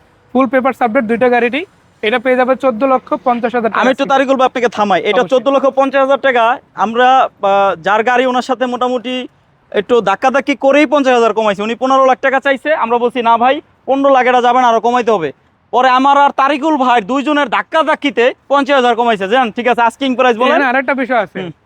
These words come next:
Speaker 1: বিষয় হচ্ছে এটাই কিন্তু ক্লোজ না, ইনশাল্লাহ আরো কিছুটা কমানোর সুযোগ আছে, সেটা আপনাদের হাতে ইনশাল্লাহ।
Speaker 2: জি, ইনশাল্লাহ আপনারা আসেন, চোদ্দ লাখ পঞ্চাশ না আস্কিং প্রাইস, আইসা গাড়ি দেখেন। দুইটা গাড়িই পাবেন,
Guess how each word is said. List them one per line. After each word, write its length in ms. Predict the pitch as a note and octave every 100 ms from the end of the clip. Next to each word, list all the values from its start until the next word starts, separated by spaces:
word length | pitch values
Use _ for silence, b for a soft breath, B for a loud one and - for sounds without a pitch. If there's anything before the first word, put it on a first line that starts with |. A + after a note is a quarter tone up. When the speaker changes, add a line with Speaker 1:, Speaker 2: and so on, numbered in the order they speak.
| -
Speaker 1:
বিষয় 220 | G3+ C4
হচ্ছে 180 | B3 C#4 A#3+
এটাই 200 | B3 C4+
কিন্তু 240 | C4+ B3 C4
ক্লোজ 300 | C4 C#4 A3+
না, 140 | A#3 B3+
ইনশাল্লাহ 420 | B3 - A3+ A3
আরো 120 | G3+
কিছুটা 300 | G#3+ A3 B3
কমানোর 360 | A#3 A3 A3+ A#3
সুযোগ 300 | - G3+ G3+
আছে, 180 | G3 C4+
সেটা 200 | A#3+ G#3+ G#3
আপনাদের 320 | F#3+ G3 E3
হাতে 180 | D#3 D#3+
ইনশাল্লাহ। 320 | D3 D#3+ C#3+
Speaker 2:
জি, 60 | F#3
ইনশাল্লাহ 440 | F#3 G#3 A#3+ B3+ B3+
আপনারা 240 | B3 B3 A3+
আসেন, 280 | C#4 D4
চোদ্দ 200 | C4 B3 B3+
লাখ 160 | B3 -
পঞ্চাশ 340 | B3+ C4 A#3
না 60 | C4+
আস্কিং 300 | A#3 - B3
প্রাইস, 260 | B3 D4+ - _ b b b b F3
আইসা 200 | G3+ G#3+
গাড়ি 200 | G#3 G#3
দেখেন। 260 | F#3+ D#3+
দুইটা 220 | F3+ A3 G#3+
গাড়িই 240 | A#3 B3+
পাবেন, 300 | A#3 A3+